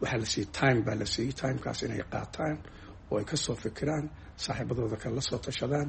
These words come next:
ay markaa dib isula soo no-, eh, uga soo noqdaan, een,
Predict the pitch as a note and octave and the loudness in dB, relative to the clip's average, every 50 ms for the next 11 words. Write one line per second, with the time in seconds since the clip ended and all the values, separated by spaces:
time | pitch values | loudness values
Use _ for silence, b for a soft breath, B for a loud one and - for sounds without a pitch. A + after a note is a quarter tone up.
0 | - b b b b - - - A#2+ G#2+ A2+ A#2+ B2 G#2+ - - - G2+ G#2 A2+ | -2 b b b b -12 -8 -4 -2 -2 0 0 0 0 0 -2 -4 -4 0 0
1 | A2+ - - - - - - C#3+ B2 B2+ B2+ - - A2+ A#2 A2 A#2 A#2 - D3 | 0 0 0 -4 -6 -4 -2 0 0 0 0 0 0 0 0 0 -2 0 0 0
2 | A#2+ A2+ A#2 A2 B2 A#2+ A2+ - - G2+ G#2 G2+ - A2+ A2+ A2 A2 b b b | 0 0 0 0 0 -2 -2 -2 -4 -4 -4 -4 -4 -4 -4 -4 -6 b b b
3 | b b b - - - D#3 C3 B2+ A#2 | b b b -14 -8 -4 -2 -2 0 0